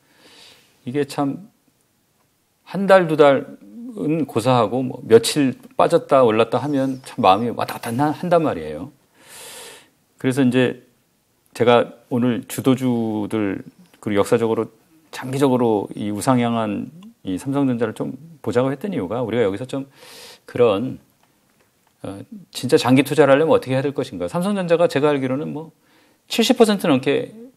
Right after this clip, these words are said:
빠진 적도 있고 그래요, 중간에. 근데 이제 그걸 못 견디고 사실은 대부분 다 팔았죠. 근데 팔지 않고 갖고 있었으면 지금 어땠을까. 이제 우리가 상상을 하는데 그건 지나간 일이고 이 차 전지는 어떻게 보면 앞으로 그런 일이 벌어질 수 있기 때문에 우리가 좀 참고해보자.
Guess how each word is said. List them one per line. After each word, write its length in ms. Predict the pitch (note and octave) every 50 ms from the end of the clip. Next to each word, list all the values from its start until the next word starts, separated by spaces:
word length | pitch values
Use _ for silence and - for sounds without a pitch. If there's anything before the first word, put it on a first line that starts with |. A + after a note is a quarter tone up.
| _
빠진 300 | - - F3 E3+ F3 F3
적도 220 | D3+ D3+ - - D#3+
있고 180 | B2+ - -
그래요, 280 | - - - G#2 A2 B2+
중간에. 520 | B2+ - G#2 F2+ F#2 F2+ D#2+ D2 D#2+ G#2 B2+ _ _
근데 360 | - D#3 D3 D#3+ C#3+ - - - - - - -
이제 100 | - D3+
그걸 160 | - - -
못 100 | - C#3+
견디고 240 | B2+ - F3+ F#3 F3+
사실은 260 | D3+ E3 E3 E3+ F3
대부분 240 | - A#2+ A2+ - D#3
다 120 | C#3+ B2 -
팔았죠. 580 | - - G#3+ G#3+ - - A2 F2+ F#2+ C3+ E3+ - _ _ _ _ _ _ _ _ _ _ _ -
근데 240 | C#3 D#3 D#3 D#3
팔지 300 | - - A#3 B3 A3 A#3+
않고 200 | A3+ A3 - A3+
갖고 320 | - - B2 B2+ - F#3 E3
있었으면 400 | D3 - D3 - - E3+ G3+ F#3+
지금 240 | - - B2 C#3+ D3
어땠을까. 480 | A2+ G2 - A2 - - - - G#2
이제 140 | F#2+ G2 B2
우리가 420 | B2 B2 D3 D3 D3+ C#3+ - - - - - _ _ _ _ _
상상을 1200 | _ - - - A3 A#3 A3 - G#3 G#3 G3+ G3 F#3+ F#3 F#3 F#3 F3+ F3 F3 F3 F3 F3 F3+ E3
하는데 380 | E3+ G3 G3 F#3 E3+ E3 F#3 F3+
그건 240 | - - D#3+ G3 F3+
지나간 360 | - F3 C#3 D3 F3+ A3 G#3+
일이고 440 | D3+ G#2 G2 - G#2+ G#2+ - - _ _ _ _ _ _ _ _ _ _ _
이 120 | - C3 C3+
차 140 | C3+ E3+
전지는 340 | E3 F3 F3 D#3+ D#3 E3+ G3
어떻게 200 | E3+ D#3 - D#3
보면 180 | D3+ D3+ D#3+ C#3
앞으로 200 | G#2+ - - C#3
그런 220 | - A#2+ A#2+ C3 C#3
일이 100 | D#3 D3
벌어질 300 | - G#2+ G#2 A2 B2 B2+
수 140 | B2 -
있기 160 | D#3 D#3 - -
때문에 380 | - F2+ F2+ G2 B2 C3+ A2
우리가 200 | F2+ F2+ G#2+ A2+
좀 140 | A2+ - C#3+
참고해보자. 720 | C3+ - G3+ A3 G#3 A3 G3 G3+ G3 F3+ A#2+ A2+ A2 A#2+